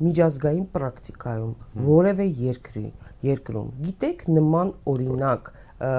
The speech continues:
Speaker 1: ղեկավարի, հա, դե ֆակտո թեկուզ
Speaker 2: Մհմ։
Speaker 1: ղեկավարի, որը նման էմոցիոնալ հայտարարություններով կարող է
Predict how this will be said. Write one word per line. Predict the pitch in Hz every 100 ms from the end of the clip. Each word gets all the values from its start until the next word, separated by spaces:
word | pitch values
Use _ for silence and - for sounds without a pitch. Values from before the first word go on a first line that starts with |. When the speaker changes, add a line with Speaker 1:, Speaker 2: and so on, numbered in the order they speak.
| 123 120
Speaker 1:
ղեկավարի, | 156 - 117 120 117 180 359 349 -
հա, | 80 180 131
դե | 123
ֆակտո | - 120 - 107 -
թեկուզ | - - -
Speaker 2:
Մհմ։ | 113 98
Speaker 1:
ղեկավարի, | 95 110 120 196 330 349 - - 143
որը | 185 214 202 - 151
նման | 156 165 170 - -
էմոցիոնալ | 139 135 - 139 135 123
հայտարարություններով | 117 117 - 120 127 - 143 143 180 254 -
կարող | 123 131
է | 151